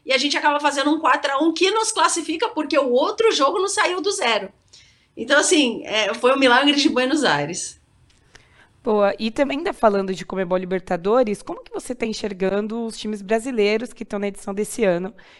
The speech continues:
Speaker 2: que vai acontecer em outubro, né, Corinthians, Palmeiras e a Ferroviária, que você conhece muito bem, como que você tá enxergando,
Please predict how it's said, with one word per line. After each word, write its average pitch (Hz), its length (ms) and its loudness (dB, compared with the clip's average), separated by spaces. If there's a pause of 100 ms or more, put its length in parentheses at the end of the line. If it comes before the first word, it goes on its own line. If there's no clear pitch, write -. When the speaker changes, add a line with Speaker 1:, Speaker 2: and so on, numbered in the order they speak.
Speaker 2:
que - 120 -18
vai 170 160 2
acontecer 170 640 -8 (300)
em 208 100 -2
outubro, 220 460 -4
né, 175 160 -4
Corinthians, 185 720 -8
Palmeiras 170 520 -4
e 233 120 -6
a - 180 -14
Ferroviária, 170 580 -2
que - 80 -20
você 175 220 -12
conhece 170 380 -10
muito 170 200 -10
bem, 170 280 -4 (200)
como 269 180 -4
que 277 60 -16
você 254 200 -8
tá 214 100 -4
enxergando, 190 720 -4